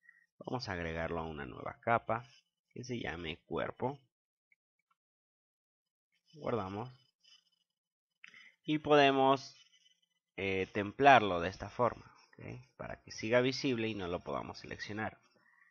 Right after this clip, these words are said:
Así es que vamos a enfocarnos en la mano y vamos a reducir el número de polígonos.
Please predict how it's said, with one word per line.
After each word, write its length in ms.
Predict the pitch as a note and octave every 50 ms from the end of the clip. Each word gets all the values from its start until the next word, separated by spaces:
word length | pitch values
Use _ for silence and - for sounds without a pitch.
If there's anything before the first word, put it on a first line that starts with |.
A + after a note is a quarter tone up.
| _ _
Así 120 | C#3+ C#3 D#3
es 100 | D3+ -
que 100 | - E3
vamos 360 | D#3 D3 C#3+ C#3+ C3+ - -
a 260 | G2+ F#2 F2 D2 - - - _ _ _ _ _ _ _ _ _ _ _ _ _ _ _ _ _ _ _ _ _ _ _ _ _ _ _ _ -
enfocarnos 720 | A2 G#2 F#2+ - G2+ - - G#2+ G#2 G#2 A2+ A2 G2+ G2+
en 120 | F#2+ E2+
la 80 | F2 F#2+
mano 220 | A2 A#2+ C3+ C#3+
y 40 | C3
vamos 280 | A#2 G#2+ A2+ A2+ A2+
a 80 | A2+ G2+
reducir 480 | F#2 F2 D#2+ D#2+ F2+ - - G2+ F#2 F2+
el 140 | E2+ F2
número 280 | F2 F2 E2+ E2 D#2 C#2+
de 60 | D2+
polígonos. 680 | D#2 - D#2+ C#2 C#2 - - - - - - - - -